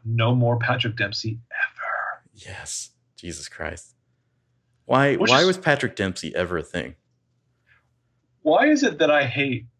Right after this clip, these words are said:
Speaker 1: Patrick Dempsey more than I hate <laughs> Jai Courtney? 'Cause I do.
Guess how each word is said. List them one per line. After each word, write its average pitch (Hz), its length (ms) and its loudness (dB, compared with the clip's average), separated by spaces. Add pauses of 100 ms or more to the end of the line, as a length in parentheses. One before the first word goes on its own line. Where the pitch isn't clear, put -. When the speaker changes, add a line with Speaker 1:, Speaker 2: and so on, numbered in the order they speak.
Speaker 1:
Patrick 131 300 -2
Dempsey 117 300 0
more 104 220 -6
than 101 120 -4
I - 40 -4
hate 110 180 -6
<laughs> - 0 -
Jai - 160 2 (180)
Courtney? - 760 -6 (2000)
'Cause 139 140 2
I 127 60 4
do. 113 180 -2